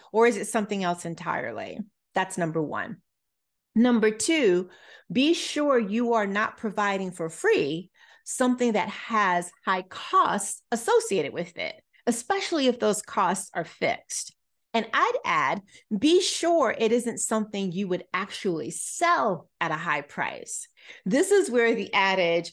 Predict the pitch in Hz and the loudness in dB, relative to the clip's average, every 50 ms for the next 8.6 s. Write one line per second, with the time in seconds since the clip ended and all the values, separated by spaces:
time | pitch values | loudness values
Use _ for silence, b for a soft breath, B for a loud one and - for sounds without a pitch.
0 | - _ - 160 147 165 156 175 190 190 240 240 240 269 277 277 392 381 370 392 | -12 _ -10 -8 -2 0 0 2 2 4 2 4 2 2 0 2 4 4 6 6
1 | 415 440 453 - - - 214 - 165 175 220 220 220 - 214 202 180 214 220 226 | 4 4 2 -2 -4 -4 -4 -4 -2 -2 -4 -4 -2 -4 -6 -2 0 0 0 -2
2 | 226 - 214 190 196 220 233 240 - - - 214 208 - 370 427 453 480 480 494 | -2 -6 -6 -2 0 0 -2 -2 -4 -6 -6 -6 -4 0 0 2 2 4 2 2
3 | 480 - b b b b b - - 180 - - 202 190 170 170 160 165 170 - | 0 -2 b b b b b -4 -2 -2 -2 -2 -2 -2 0 0 -2 -4 -6 -6
4 | - 202 190 - 220 302 349 349 - - 123 104 180 - - - - 160 156 156 | -8 -10 -2 0 0 0 0 -2 -6 -10 -10 -10 -10 -12 -14 -10 -8 -8 -8 -8
5 | 156 - 165 180 196 233 240 - - _ _ - 269 311 240 175 - - 277 311 | -6 -2 0 0 0 0 -2 -6 -12 _ _ 2 2 2 2 0 0 2 2 2
6 | 370 349 349 - - - - - - _ - 233 269 277 277 247 262 - - 240 | 2 0 -4 -10 -16 -20 -20 -20 -14 _ 0 2 2 4 4 2 2 2 2 0
7 | 208 180 160 151 - - _ - 196 190 214 233 233 226 220 220 185 202 185 180 | 2 2 0 0 -4 -10 _ -6 -2 0 2 4 4 4 4 2 2 2 0 0
8 | 175 170 160 160 - 101 110 104 92 - - | -2 -4 -8 -8 -10 -10 -10 -10 -12 -14 -18